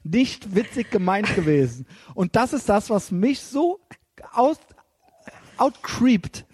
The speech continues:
dabei, also so, äh, äh, ähm, äh, äh,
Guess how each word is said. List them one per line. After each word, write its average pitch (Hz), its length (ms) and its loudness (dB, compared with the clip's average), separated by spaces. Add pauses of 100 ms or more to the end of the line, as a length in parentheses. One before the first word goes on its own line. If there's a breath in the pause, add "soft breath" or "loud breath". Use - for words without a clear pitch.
dabei, 170 360 2
also 170 200 -4
so, 185 300 0
äh, 165 180 0
äh, 190 480 -2
ähm, 175 220 -4 (480 soft breath)
äh, 180 480 2
äh, 175 40 -4